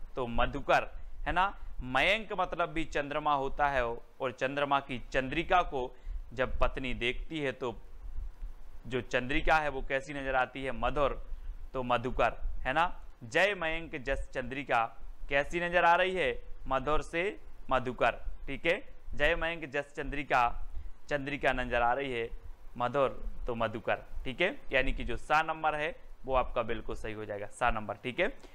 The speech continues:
अगला है खुमान रासो के रचनाकार कौन है? दोस्तों, आपको पता है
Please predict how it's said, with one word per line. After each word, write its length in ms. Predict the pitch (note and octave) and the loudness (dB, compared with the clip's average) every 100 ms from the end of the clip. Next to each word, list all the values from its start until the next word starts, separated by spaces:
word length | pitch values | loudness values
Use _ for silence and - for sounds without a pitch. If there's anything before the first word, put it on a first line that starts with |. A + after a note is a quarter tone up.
| - | -2
अगला 260 | D#3+ F#3 G#3 | 0 4 4
है 120 | G#3 | 4
खुमान 380 | G#3 F3 E3+ F#3+ | 0 0 2 4
रासो 320 | F#3+ F#3 F#3+ | 4 2 0
के 120 | F#3 | -2
रचनाकार 500 | F#3+ F#3 F3+ F3+ F3 | -4 -2 -2 0 0
कौन 220 | E3+ E3 C3+ | 0 -2 -2
है? 180 | A2 - C#3 | -4 -4 -4
दोस्तों, 300 | D#3+ E3+ D#3+ | -2 2 2
आपको 240 | D#3+ D#3+ | 2 0
पता 280 | D3+ D3+ E3 | 0 4 4
है 300 | C3 A#2 | 4 0